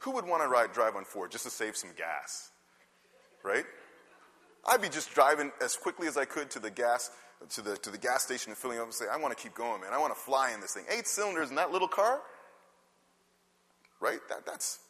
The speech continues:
that's, that's pretty big. Right? So I look at that as a church. Why would we choose to function with only a few of us working? Why wouldn't we wanna go at full power?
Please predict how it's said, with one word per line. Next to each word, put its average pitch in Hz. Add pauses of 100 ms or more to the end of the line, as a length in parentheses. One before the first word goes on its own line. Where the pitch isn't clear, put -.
that's, - (300)
that's -
pretty 107
big. 107 (800)
Right? 117 (240)
So -
I 175
look 180
at 160
that 151
as 117
a -
church. - (360)
Why 165
would 226
we 202
choose 110 (1000)
to 131
function 165 (720)
with 120
only 151
a 117
few 160
of 123
us - (1120)
working? 143 (1080)
Why 127
wouldn't 185
we 160
wanna 147
go 127
at -
full 135
power? 113